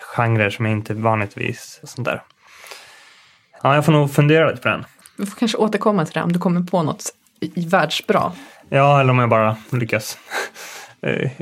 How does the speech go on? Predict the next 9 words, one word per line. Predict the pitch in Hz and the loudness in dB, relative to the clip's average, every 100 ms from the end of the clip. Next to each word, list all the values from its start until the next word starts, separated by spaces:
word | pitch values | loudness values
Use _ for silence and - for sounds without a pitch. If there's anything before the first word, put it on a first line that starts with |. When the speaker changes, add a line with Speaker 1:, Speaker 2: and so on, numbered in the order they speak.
| 175 170 | -10 -10
Speaker 1:
räkna | 180 127 - 120 | -4 -2 0 0
ut | 117 | 2
en | 117 | 2
siffra | 120 117 - 113 | 0 0 0 0
som | 117 | 2
verkar | 113 110 113 | 0 2 0
rimlig, | 113 117 120 120 | 2 2 2 2
liksom. | 104 110 131 - | 0 -2 -6 -4
Eh. | 147 | -4